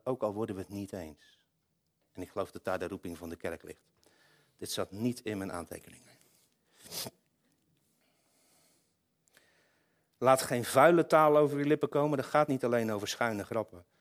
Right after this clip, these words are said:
Dat gaat ook over politiek gekleurde oordelen over medemensen. Maar alleen goede en waar nodig opbouwende die goed doen aan wie ze hoort. Nou, en daar komt hij.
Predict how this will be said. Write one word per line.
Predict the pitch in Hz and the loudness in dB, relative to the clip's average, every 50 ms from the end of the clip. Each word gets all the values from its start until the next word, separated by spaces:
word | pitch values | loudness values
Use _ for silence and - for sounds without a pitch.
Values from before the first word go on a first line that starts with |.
| _ - - - - - - _ _ _ _ _ | _ -16 -16 -16 -16 -18 -20 _ _ _ _ _
Dat | - 117 110 - | -2 -2 -2 0
gaat | - - 107 107 | 0 0 0 2
ook | 113 123 123 - - | 2 0 0 0 -2
over | 113 107 101 107 | -4 -2 -4 -4
politiek | - - 110 104 107 - - 117 - | -2 -2 -2 -2 -2 -4 -6 -8 -8
gekleurde | - - - - 120 113 107 107 107 | -10 -10 -4 -2 0 0 0 0 -2
oordelen | - 110 110 107 107 104 98 95 98 95 | -2 -2 -2 0 0 0 0 0 -2 -2
over | 98 98 92 95 95 | -2 -4 -4 -6 -6
medemensen. | 98 104 104 92 98 95 92 87 87 - - - - - _ _ _ _ _ _ _ _ _ _ _ _ _ _ _ _ _ _ _ _ _ _ _ _ _ _ _ _ _ _ | -6 -4 -4 -4 -6 -6 -8 -10 -12 -14 -18 -20 -20 -20 _ _ _ _ _ _ _ _ _ _ _ _ _ _ _ _ _ _ _ _ _ _ _ _ _ _ _ _ _ _
Maar | - 113 110 | -2 0 2
alleen | 104 107 113 101 95 | 2 2 0 0 -2
goede | - - 143 139 139 127 | -4 -2 0 4 4 4
en | 123 117 | 4 4
waar | 107 107 104 | 2 0 0
nodig | 107 107 107 104 - - | 0 0 -2 -2 -4 -6
opbouwende | - 98 92 101 98 98 98 101 95 90 87 85 85 85 - _ _ | -8 -4 0 2 4 4 2 0 -2 -4 -4 -4 -4 -6 -10 _ _
die | - 95 87 | -14 -14 -12
goed | - - 113 101 | -8 -8 -8 -6
doen | - 98 95 | -6 -6 -6
aan | 90 90 | -6 -6
wie | 85 90 85 | -8 -8 -10
ze | - - | -10 -12
hoort. | 80 80 92 87 80 76 _ _ - - _ _ _ _ _ _ _ _ _ _ _ _ _ _ _ _ _ _ _ _ _ _ _ _ _ _ _ _ _ | -12 -10 -8 -10 -10 -10 _ _ -20 -20 _ _ _ _ _ _ _ _ _ _ _ _ _ _ _ _ _ _ _ _ _ _ _ _ _ _ _ _ _
Nou, | - 143 156 156 | 6 8 8 8
en | 143 | 8
daar | 127 120 | 8 6
komt | - 147 151 147 | 6 6 4 4
hij. | 143 107 78 71 | 2 -2 -4 -4